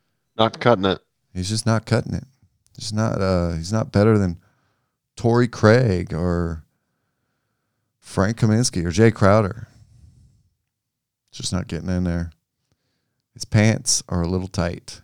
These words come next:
Speaker 2: in the seat.
Speaker 1: Do you know how old Dario Saric is?
Speaker 2: Twenty-seven.
Speaker 1: Twenty-seven.
Speaker 2: Just not getting opportunity.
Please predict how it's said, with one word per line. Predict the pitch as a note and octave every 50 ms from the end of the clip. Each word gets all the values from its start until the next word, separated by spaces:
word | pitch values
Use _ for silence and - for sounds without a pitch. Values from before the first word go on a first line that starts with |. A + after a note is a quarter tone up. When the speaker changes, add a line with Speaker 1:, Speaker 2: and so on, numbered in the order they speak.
| _ _ -
Speaker 2:
in | - E2+
the | D#2+ D#2+
seat. | - - - - - - - -
Speaker 1:
Do | - - _ _ _ _ _ _ _ _ _ _ _ _ _ _ _ _ _ _ - B2
you |
know | A#2+ B2+ C3 B2+
how | B2 A#2+ A#2
old | G#2+ G#2+ A2+ A#2 A#2+ A2
Dario | - A2 G#2+ A2 A2 G#2+
Saric | G#2 - - G#2 G#2 A2 A2+ - - B2 B2+
is? | B2 -
Speaker 2:
Twenty-seven. | - - - G2+ F#2+ - - F2+ F2 D#2 D#2 D#2 D#2+ - _ _ _ _ _ _ _ -
Speaker 1:
Twenty-seven. | - - G2+ G2 - G2 G2 G2 - - _ _ _ _ _ _ _ _ _ _ _ _ _ _ _ _ _ _ _ _ _ _ _ _ _ _
Speaker 2:
Just | - - -
not | F2 E2+ E2
getting | E2 F2 E2+ E2 E2
opportunity. | E2 D#2+ D#2+ D#2+ - F#2 F2 E2 D#2+ D#2 D#2+ D#2